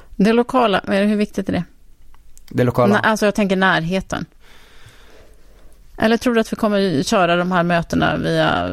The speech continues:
Speaker 1: typ Skype, eller det kanske man redan
Speaker 2: Ja,
Speaker 1: gör?
Speaker 2: jo, men
Speaker 1: Ja.
Speaker 2: det, det, det, det kommer man att göra. Men att, att man finns nära, eh,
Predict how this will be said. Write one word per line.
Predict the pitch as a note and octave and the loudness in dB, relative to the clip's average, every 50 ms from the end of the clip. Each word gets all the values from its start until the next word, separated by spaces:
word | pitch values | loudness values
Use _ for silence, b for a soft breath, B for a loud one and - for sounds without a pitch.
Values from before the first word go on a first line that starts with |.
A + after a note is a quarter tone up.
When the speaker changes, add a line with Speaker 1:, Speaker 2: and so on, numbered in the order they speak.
| - G2 - | -6 -6 -4
Speaker 1:
typ | - D#3 - - | -6 -6 -6 -6
Skype, | - - F#3 F3 E3+ E3 - | -6 -2 0 0 0 0 -2
eller | - C3+ | -2 -2
det | B2 D3+ | -2 -2
kanske | - F#3+ F3+ F#3+ | -2 -2 -2 0
man | F#3 F3 D3+ | 0 0 0
redan | D3 - - D#3 D#3+ | 0 0 -2 0 0
Speaker 2:
Ja, | F3+ E3+ D3+ C3+ C3 | 2 2 4 4 4
Speaker 1:
gör? | D3 G3+ A3 F3+ | 4 4 4 2
Speaker 2:
jo, | D3+ E3+ G3 | 0 0 0
men | F#3 - | 0 0
Speaker 1:
Ja. | F3 | 2
Speaker 2:
det, | - G#3 F#3 - - - A#2+ E3+ | 2 0 -2 -6 -6 -2 0 0
det, | G#3+ A3 - - | 0 0 -4 -8
det, | - A#2+ C#3 F3 F#3+ F3 E3+ D#3+ C#3 C3 A#2 G2+ G2 G2 G2+ - | -2 0 0 2 2 2 0 2 2 2 0 0 -2 -6 -6 -2
det | - D#3 | -2 -2
kommer | - A#3+ G#3+ F3 | 0 0 0 0
man | D#3+ C#3+ B2+ A#2+ | 2 0 0 0
att | A2+ A2 | 0 -2
göra. | F#2 E2 F#2 F#2+ F#2+ F#2+ - - - B B B | -2 -2 -2 -2 -4 -6 -8 -14 -20 B B B
Men | B2+ C3+ C3+ C#3+ | 0 2 2 2
att, | C#3+ C3 - - - - - - | 0 0 -4 -8 -16 -18 -14 -10
att | - B2+ C3 | -6 -6 -2
man | D#3 C#3+ C3 | -2 -2 -4
finns | - - - F#3 G3 G#3 G3+ D#3+ B2+ - - B2+ | -4 -4 -4 -2 -2 0 0 0 0 0 0 0
nära, | B2+ A#2+ A#2+ A#2 G#2 G2+ F#2+ F#2 F2+ F#2 - - - - - - - | 0 2 2 2 0 0 -2 -2 -4 -6 -6 -8 -14 -20 -20 -16 -8
eh, | - A2 A2+ A2+ A2 G#2 G2+ | -2 0 0 2 2 0 -2